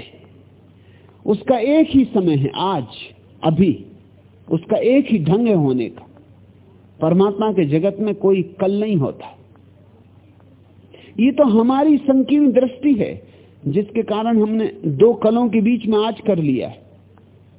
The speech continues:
दोनों कल झूठे, और दो कलों के बीच में सच्चा आज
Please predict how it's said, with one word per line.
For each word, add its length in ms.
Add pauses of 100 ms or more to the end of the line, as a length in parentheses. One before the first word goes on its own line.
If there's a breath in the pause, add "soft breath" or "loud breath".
(460)
दोनों 360
कल 280
झूठे, 600 (800)
और 140
दो 220
कलों 360
के 120
बीच 260
में 220 (840)
सच्चा 300
आज 400